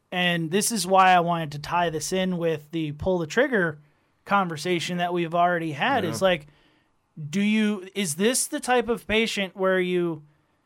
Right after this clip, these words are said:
Speaker 1: sit on one, sit on everything, and just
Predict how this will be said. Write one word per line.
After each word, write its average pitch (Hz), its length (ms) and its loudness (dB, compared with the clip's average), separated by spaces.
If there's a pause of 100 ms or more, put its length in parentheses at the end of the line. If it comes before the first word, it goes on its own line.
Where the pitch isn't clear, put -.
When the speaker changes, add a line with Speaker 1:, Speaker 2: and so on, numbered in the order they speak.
(320)
Speaker 1:
sit - 640 2
on 185 440 2
one, 190 560 0
sit 202 320 4
on 175 200 2
everything, 220 800 -2
and 170 180 -6
just 151 240 -8